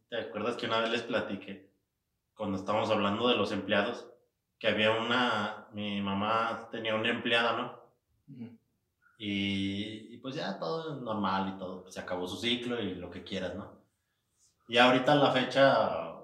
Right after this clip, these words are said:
Speaker 1: digamos, de cinco años a la fecha, pues no ha tenido empleada. Porque pues ya dice, ya sabes que, pues, que ya no quiero lidiar con o-, otra persona,
Speaker 2: Ujú.
Speaker 1: ya no quiero lidiar con los problemas, que me puedan robar, que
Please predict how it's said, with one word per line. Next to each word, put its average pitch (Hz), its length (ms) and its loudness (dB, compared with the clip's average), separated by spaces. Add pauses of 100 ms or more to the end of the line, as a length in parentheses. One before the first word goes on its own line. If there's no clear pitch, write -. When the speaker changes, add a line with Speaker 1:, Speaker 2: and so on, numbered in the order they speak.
(140)
Speaker 1:
digamos, 101 840 -6
de 92 220 -10
cinco 107 360 -6
años 113 240 0
a 120 60 0
la 101 140 2
fecha, 107 320 -4 (680)
pues - 220 -14 (120)
no 98 180 -4
ha 92 100 -6
tenido 104 320 0
empleada. 113 500 0 (1000)
Porque 131 640 2
pues 123 140 -4
ya 113 140 6
dice, 113 320 0
ya 110 100 2
sabes 113 200 -2
que, 117 180 -4
pues, 101 180 -6
que 110 120 -4
ya 107 140 2
no 104 160 -2
quiero 110 180 0
lidiar 95 440 -2
con 87 500 -10
o-, 95 340 -14
otra - 220 -12
persona, 127 540 -2
Speaker 2:
Ujú. 113 100 -2
Speaker 1:
ya 113 60 -2
no 107 140 -4
quiero 107 200 -4
lidiar 95 320 -4
con 101 100 -6
los 92 120 -8
problemas, 104 720 -4
que - 80 -20
me 85 160 -14
puedan 95 360 -6
robar, 104 520 2
que 85 240 -10